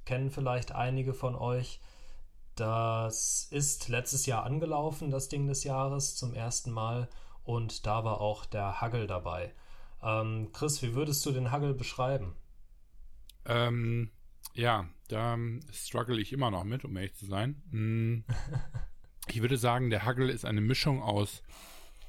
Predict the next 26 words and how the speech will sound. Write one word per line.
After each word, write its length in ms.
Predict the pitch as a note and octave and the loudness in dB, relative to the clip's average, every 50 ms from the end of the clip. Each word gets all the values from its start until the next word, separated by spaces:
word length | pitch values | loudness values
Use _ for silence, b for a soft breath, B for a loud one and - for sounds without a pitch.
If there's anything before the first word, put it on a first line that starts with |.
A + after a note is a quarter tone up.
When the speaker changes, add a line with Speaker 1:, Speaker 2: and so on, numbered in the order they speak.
| B B B B B - - | B B B B B -10 -4
Speaker 2:
ähm, 680 | - A2+ G#2+ G#2 G#2 G#2 G2+ G2+ G2+ G2+ G#2 G#2 G#2 - - - - - - | 0 2 4 6 6 6 6 6 6 4 4 2 0 -4 -8 -14 -14 -10 -8
Decke 580 | - G#2 F#2+ A2 A#2+ - - E3+ E3+ E3 E3 | -8 -2 2 2 2 4 4 4 6 6 4
und 240 | - C#3 B2+ A#2 A2+ | 4 4 4 4 4
Schlafsack. 720 | - - - G#2 G2+ G2+ - - - - - - - - - - - - - - - - - - - - - - - - - - - - - - | 2 2 4 4 4 4 2 -2 -2 -4 -4 -4 -6 -14 -20 -18 -18 -18 -20 -20 -20 -20 -20 -20 -20 -20 -20 -20 -20 -20 -20 -20 -20 -20 -6 -2
Also 180 | - A#2 G#2 | 0 2 2
ich 120 | G#2 - - | 2 4 4
würde 160 | A#2+ A2 A#2 | 4 4 4
sagen, 360 | G2+ - G#2+ G#2+ A2+ A#2+ A#2+ | 4 4 6 6 6 6 6
Speaker 1:
Ja. 220 | A#2+ A#2 A2 C3 D3+ B B B - | 4 4 4 2 -2 B B B 0
Speaker 2:
wenn 140 | A#2+ G#2+ | 2 4
man 100 | A2+ A2+ | 4 4
sich 160 | A2+ A#2 - - | 4 2 2 4
vorstellt, 640 | - A#2+ C3 D3+ - - - D3+ C#3+ C#3 C3+ - B B B B B B B B B B B - - - | 6 6 6 6 4 4 4 6 6 6 4 2 B B B B B B B B B B B -18 -2 2
dass 240 | - A2 A2+ - | 2 4 4 4
man 360 | - A#2 G#2+ A2 A2 G#2+ G#2+ A2+ | 6 6 6 6 6 4 2 2
eine, 920 | - - G#2+ G#2 G2+ G2+ G2+ G2+ G2 G2 G2 F#2+ F#2+ G2 G2 F#2+ G2 G2 - - - - - - - - - - - | 2 2 4 4 6 6 6 6 6 6 6 6 4 4 4 4 2 0 -4 -12 -18 -18 -20 -20 -20 -16 -14 -8 0
eine 240 | - A2 G#2+ G#2 G2 | 2 4 4 4 6
schöne, 360 | - C3+ C3+ C#3 C#3+ A#2+ G#2 | 6 6 6 6 4 6 6
weiche 460 | G#2 G2+ A#2+ C3 - - B2+ A2 F#2+ | 6 6 6 6 6 4 2 4 6
Wohnzimmerdecke 840 | G#2 A#2+ D3+ E3+ - - E3+ E3 D#3 D3+ C#3+ D3+ - - E3 D3 A#2+ | 6 6 6 6 4 4 6 6 6 6 4 2 2 4 4 4 4
hat, 260 | C#3+ D#3+ - - - - B B B B B B B B B - - - - - | 4 2 0 -4 -10 -14 B B B B B B B B B -14 -14 -14 -4 0
die 80 | - | 0
auf 100 | G#2 G#2 | 0 2
der 120 | - G#2+ G#2 | 2 0 0
Couch 440 | - - A2+ A2+ C#3+ D3+ - - - | 2 4 4 4 4 4 2 2 2
liegt 260 | D3 D#3 C#3+ - | 2 2 2 0